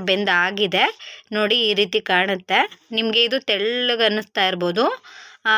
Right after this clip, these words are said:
but ಇದನ್ನ ಸ್ವಲ್ಪ ಹೊತ್ತು ಆದ್ಮೇಲೆ ಆಫ್ ಮಾಡಿದ್ಮೇಲೆ ತೆಗೆದ್ರೆ ಸ್ವಲ್ಪ ಗಟ್ಟಿ ಆಗುತ್ತೆ. ನಾನು ಇದನ್ನ ರೈಸಿಗೆ ಮಾಡ್ಕೊಂಡಿದ್ದೆ, ಹಾಗಾಗಿ ಸ್ವಲ್ಪ ನೀರು ಜಾಸ್ತಿ ಹಾಕ್ಕೊಂಡಿದ್ದೆ. ನೀವು ಚಪಾತಿ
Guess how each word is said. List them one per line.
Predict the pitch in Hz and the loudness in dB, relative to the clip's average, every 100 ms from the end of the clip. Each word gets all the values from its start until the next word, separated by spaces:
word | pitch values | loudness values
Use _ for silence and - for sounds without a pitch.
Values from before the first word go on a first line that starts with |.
| 214 | 2
but | 202 247 - | 2 -2 0
ಇದನ್ನ | 247 226 226 220 214 208 | 0 2 4 4 2 -2
ಸ್ವಲ್ಪ | - 226 214 | -2 -4 2
ಹೊತ್ತು | 233 220 214 | 0 2 2
ಆದ್ಮೇಲೆ | 196 220 208 208 220 370 427 - _ 233 | 2 0 0 0 2 2 0 -8 _ -2
ಆಫ್ | 208 240 - | 0 0 0
ಮಾಡಿದ್ಮೇಲೆ | 226 214 226 214 | 0 0 -2 -2
ತೆಗೆದ್ರೆ | 202 202 277 | -2 0 -2
ಸ್ವಲ್ಪ | 269 208 - 185 | -2 -2 -2 -2
ಗಟ್ಟಿ | 185 226 | -2 0
ಆಗುತ್ತೆ. | 214 180 180 180 302 427 - - _ | 0 0 -2 0 -2 -2 -14 -16 _
ನಾನು | 226 226 | 0 2
ಇದನ್ನ | 214 220 226 | 2 2 4
ರೈಸಿಗೆ | 208 220 220 233 | 4 2 0 0
ಮಾಡ್ಕೊಂಡಿದ್ದೆ, | 208 190 202 185 185 240 | 0 0 -2 0 0 2
ಹಾಗಾಗಿ | 214 196 202 214 | 2 2 2 0
ಸ್ವಲ್ಪ | 247 208 185 202 | -2 -2 -2 -2
ನೀರು | 196 202 | 2 0
ಜಾಸ್ತಿ | 185 180 185 - | 0 -2 -2 -4
ಹಾಕ್ಕೊಂಡಿದ್ದೆ. | 196 185 180 175 170 277 427 - - - | -4 -2 -2 -2 0 -2 -2 -12 -16 -16
ನೀವು | - 226 | -8 -4
ಚಪಾತಿ | - 233 226 208 202 226 | 0 -2 0 -2 0 0